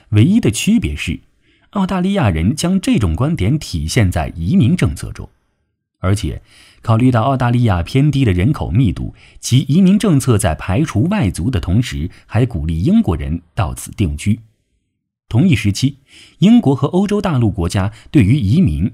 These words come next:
是全盘排斥的。二战后，许多非裔从英属西印度殖民地到达英国，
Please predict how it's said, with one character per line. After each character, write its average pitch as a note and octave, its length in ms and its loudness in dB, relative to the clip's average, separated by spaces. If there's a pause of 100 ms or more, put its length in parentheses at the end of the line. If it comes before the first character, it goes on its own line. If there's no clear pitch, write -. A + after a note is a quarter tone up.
是 D2 340 -2
全 A#2+ 380 0
盘 B2+ 300 -2
排 - 260 -10
斥 - 240 -2
的。 - 200 -14 (960)
二 A#2 120 0
战 G2 180 0
后， F2 240 -6 (380)
许 B2+ 220 2
多 D3+ 120 2
非 F3+ 200 0
裔 C#3+ 200 4
从 G2+ 300 2
英 G#3 240 4
属 D2 240 -6
西 G3 300 0
印 C3+ 160 4
度 G#2+ 160 2
殖 - 120 -2
民 F#2+ 200 2
地 F2+ 240 0 (180)
到 F#2 180 0
达 D#2+ 160 -4
英 C#3 220 2
国， A#1+ 260 -10